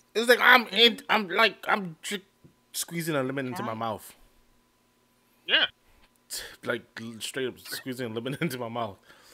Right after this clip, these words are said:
Speaker 3: You must have hated lemonade heads, yo.
Speaker 1: No, I love lemon heads.
Speaker 2: I'm just saying. I mean, the
Speaker 3: Wait.
Speaker 2: blood orange is good too.
Speaker 3: But how?
Speaker 2: But someone who has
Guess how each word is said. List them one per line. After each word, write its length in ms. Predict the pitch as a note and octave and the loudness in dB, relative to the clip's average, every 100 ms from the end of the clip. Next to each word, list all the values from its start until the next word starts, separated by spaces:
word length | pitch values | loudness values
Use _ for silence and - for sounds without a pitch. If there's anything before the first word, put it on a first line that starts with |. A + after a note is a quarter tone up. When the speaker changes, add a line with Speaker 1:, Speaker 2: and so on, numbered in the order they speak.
| - - | -20 -4
Speaker 3:
You 60 | |
must 140 | B3 - | -4 -2
have 80 | - | 2
hated 280 | F3 E3 | 4 4
lemonade 300 | B2+ D3 A#2+ A2 A2+ | 2 -4 -4 -4 -6
heads, 300 | G#2 - A#2 | -10 -14 -16
yo. 120 | G#2+ G#2+ _ _ - - | -18 -20 _ _ -20 -2
Speaker 1:
No, 160 | D#3 | 6
I 100 | C#3 | 6
love 260 | C3 C3 A#2+ | 6 4 0
lemon 200 | A2+ G#2+ | -4 -8
heads. 320 | G#2+ G#2+ - - _ _ _ _ _ _ F3 | -8 -10 -12 -20 _ _ _ _ _ _ -6
Speaker 2:
I'm 220 | A3 D4+ | -6 -6
just 240 | A#3+ G3 | -8 -6
saying. 260 | F3+ E3 D3 | -4 -4 -4
I 60 | |
mean, 100 | A#3 | -4
the 60 | A#3+ | 2
Speaker 3:
Wait. 80 | A#3+ | 4
Speaker 2:
blood 140 | E4 G#4 | 4 2
orange 140 | G4+ | -2
is 80 | F4+ | -4
good 220 | D4 F#4 F#4 | -6 -6 -6
too. 260 | E4 G#3+ E3 | -8 -6 -2
Speaker 3:
But 100 | - | 0
how? 440 | F#4 G#4 D#4 C3+ - _ - | 2 4 2 0 -12 _ -14
Speaker 2:
But 140 | A#3 - _ _ _ - | -14 -14 _ _ _ -16
someone 500 | - - C#4+ D4 D4+ | -12 -4 -4 -2 -4
who 100 | C4+ | -4
has 300 | C4+ B3 B3+ | -2 -2 -2